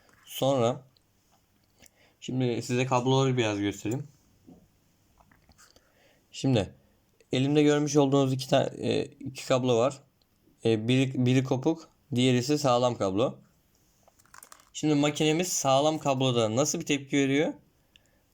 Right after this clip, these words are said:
Kopuk kabloda nasıl bir tepki veriyor? Onu göstereceğim. Şimdi, e, pro-, bir tane probuma kab-, diğer bir ucunu, kablonun diğer ucuna ise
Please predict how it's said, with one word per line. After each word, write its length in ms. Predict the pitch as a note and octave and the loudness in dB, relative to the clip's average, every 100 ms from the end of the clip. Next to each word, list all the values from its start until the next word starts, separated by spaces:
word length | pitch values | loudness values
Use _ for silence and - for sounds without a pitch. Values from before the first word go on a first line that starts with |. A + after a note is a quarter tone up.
| - | -8
Kopuk 320 | - C3 E3+ | -4 -2 -2
kabloda 320 | D#3+ C3 D3+ D#3+ | -2 0 2 2
nasıl 220 | D3+ C#3+ | 2 -2
bir 60 | |
tepki 280 | C3 A2+ - | -2 -2 0
veriyor? 200 | G#2 G#2+ | 0 2
Onu 120 | C3+ | 2
göstereceğim. 520 | B2 - G#2 G2+ - - _ - - - - _ _ _ _ _ | 2 0 -2 -2 -4 -8 _ -20 -20 -20 -20 _ _ _ _ _
Şimdi, 280 | - D3 C#3 | -2 2 2
e, 420 | B2 A2 A2 A2+ | 2 0 2 2
pro-, 380 | A2 - C#3+ C#3 | 0 0 0 0
bir 60 | C#3+ | 0
tane 240 | D3+ C#3+ | 0 2
probuma 560 | D3 C#3 C3 A#2+ A2 - - - | 0 0 2 2 0 -4 -18 -14
kab-, 340 | B2 A#2+ A#2+ A#2+ | -6 -4 -4 -2
diğer 280 | C3 C#3 | 0 0
bir 200 | C3 C#3+ | 2 4
ucunu, 460 | C#3+ C3+ C3+ C3+ - | 4 2 0 0 -2
kablonun 520 | B2 A#2 A2+ C3+ D#3 - - - _ A2 A2+ | -2 0 0 -2 -4 -12 -20 -20 _ -8 -2
diğer 220 | B2+ C#3 | 0 2
ucuna 520 | C3 B2+ C3 B2 C3 | 0 -2 -2 0 2
ise 360 | C3 C3 C#3 | 0 -2 -6